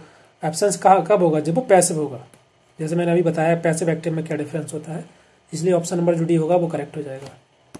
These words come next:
Now the next question, question number eighteen। So which, uh, one of the following is not the main function of leader? इनमें आपको बताना है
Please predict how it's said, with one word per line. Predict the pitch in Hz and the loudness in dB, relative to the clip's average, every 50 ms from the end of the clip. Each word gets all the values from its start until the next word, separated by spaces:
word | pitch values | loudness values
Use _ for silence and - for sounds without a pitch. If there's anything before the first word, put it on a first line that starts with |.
| _ _ - _ _ _ _ _ _ _ _ _ _ _ _ _ - - _ _ _ _ _ _ _ _ _ _ _ _ _ _ _ _ _ _ _ _ _ _ _ _ _ _ _ _ _ _ _ _ _ _ _ _ _ _ _ _ _ _ _ _ _ _ _ _ _ _ _ _ _ _ _ _ _ _ _ - _ _ _ - _ _ _ - 156 | _ _ -20 _ _ _ _ _ _ _ _ _ _ _ _ _ -20 -20 _ _ _ _ _ _ _ _ _ _ _ _ _ _ _ _ _ _ _ _ _ _ _ _ _ _ _ _ _ _ _ _ _ _ _ _ _ _ _ _ _ _ _ _ _ _ _ _ _ _ _ _ _ _ _ _ _ _ _ -20 _ _ _ -20 _ _ _ -10 -6
Now | 160 165 170 180 | -2 0 2 2
the | 175 170 180 | 2 0 -2
next | 175 - - - | -4 -8 -10 -10
question, | 165 - - 190 165 175 | -10 -8 -6 -8 -6 -4
question | 165 - - 180 165 | -6 -4 -2 -2 -2
number | 160 160 170 160 156 151 | 0 0 2 0 0 0
eighteen। | 156 170 185 202 - - - _ _ _ - _ _ _ - _ _ _ _ _ _ - _ _ _ _ _ _ _ _ _ _ _ _ _ _ _ _ _ _ _ _ - - _ _ _ _ _ _ _ _ _ _ _ _ _ _ _ _ _ _ _ _ _ _ _ _ - - | -2 -4 -6 -6 -6 -14 -20 _ _ _ -20 _ _ _ -20 _ _ _ _ _ _ -20 _ _ _ _ _ _ _ _ _ _ _ _ _ _ _ _ _ _ _ _ -20 -20 _ _ _ _ _ _ _ _ _ _ _ _ _ _ _ _ _ _ _ _ _ _ _ _ -12 -12
So | - - 165 160 147 - | -6 -2 -2 -2 0 0
which, | 175 170 175 - - - | 0 0 0 -4 0 2
uh, | 180 175 175 170 170 | 2 4 4 4 2
one | 175 180 | 2 2
of | 175 175 | 2 2
the | 180 175 160 | 0 0 2
following | 165 160 165 165 185 180 170 | 2 2 4 4 2 4 2
is | 170 165 151 156 165 160 151 | 2 2 2 0 0 0 0
not | 151 165 170 170 | 2 2 2 0
the | 165 170 175 160 156 | 2 2 2 2 2
main | 160 175 180 | 0 0 0
function | 170 175 160 160 - - 160 | -2 -4 -4 -4 -2 -2 0
of | 151 185 208 | 0 0 0
leader? | - - - 156 151 151 147 143 - - _ _ _ _ _ _ _ - - | -2 -2 -4 -4 -2 -2 -4 -6 -8 -16 _ _ _ _ _ _ _ -10 -6
इनमें | 156 165 180 | -2 0 0
आपको | 175 156 156 - 165 | 0 0 0 -2 -4
बताना | 156 151 156 147 165 | -4 -2 -2 -2 0
है | 185 190 180 165 | 0 0 0 0